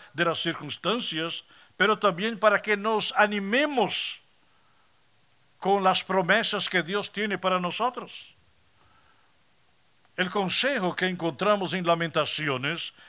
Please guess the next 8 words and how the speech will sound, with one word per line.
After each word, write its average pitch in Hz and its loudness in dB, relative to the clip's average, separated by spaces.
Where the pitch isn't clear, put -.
capítulo 196 0
tres, 202 0
versículo 180 0
veintiuno, 156 -2
nos 170 2
dice, 180 0
"Esto 220 4
recapacitaré 196 4